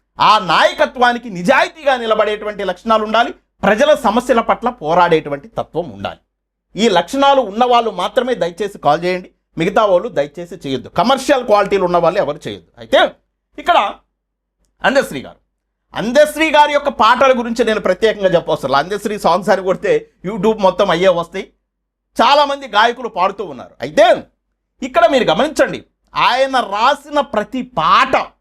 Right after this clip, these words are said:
ఆయన బడికి పోయి ఓనమాలు దిద్దలాదు కానీ, తెలంగాణ రాష్ట్ర ప్రజల గుండెల్లో మాత్రం రాష్ట్ర గీతాన్ని దిద్దినటువంటి మహాకవి. అక్షరముక్క చదువుకోలేదు,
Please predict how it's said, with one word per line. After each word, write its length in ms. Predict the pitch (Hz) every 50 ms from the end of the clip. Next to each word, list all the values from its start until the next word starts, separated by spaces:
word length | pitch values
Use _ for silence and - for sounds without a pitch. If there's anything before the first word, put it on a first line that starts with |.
| _ _ _ _ _ _ _ _ _ _ _ _ _ _ _ _ _ _ _ _ _ -
ఆయన 240 | 131 175 247 285 285
బడికి 360 | 208 156 165 185 277 254 330
పోయి 240 | 311 311 320 339 330
ఓనమాలు 540 | 302 247 208 202 240 285 285 294 294 302
దిద్దలాదు 500 | 302 220 214 202 185 226 226 233 233 233
కానీ, 340 | 220 196 190 208 285 381 302 _ _ _ _ _ _ _ _ _ _ _
తెలంగాణ 760 | - 214 247 285 285 285 285 277 269 269 262 262 262 254 240 233
రాష్ట్ర 340 | 233 254 262 - - 285
ప్రజల 360 | 254 - 254 247 233 262 262 247
గుండెల్లో 580 | 220 196 226 262 269 294 302 302 294 285 277
మాత్రం 460 | 233 220 220 208 208 262 302 330 - - _ _ _ _ _ _ _ _ _ _ -
రాష్ట్ర 560 | - 156 190 208 - 320 320 - - - - 311
గీతాన్ని 680 | 226 180 131 139 170 233 311 - - 339 339 339 311 262
దిద్దినటువంటి 640 | 190 202 175 170 196 185 180 175 175 160 156 - 226
మహాకవి. 440 | 175 113 - - 131 117 - 92 - _ _ _ _ _ _ _ _ -
అక్షరముక్క 640 | - - _ _ - - 349 339 339 349 349 349 349 339 - 320
చదువుకోలేదు, 500 | 302 359 349 - 339 320 262 170 -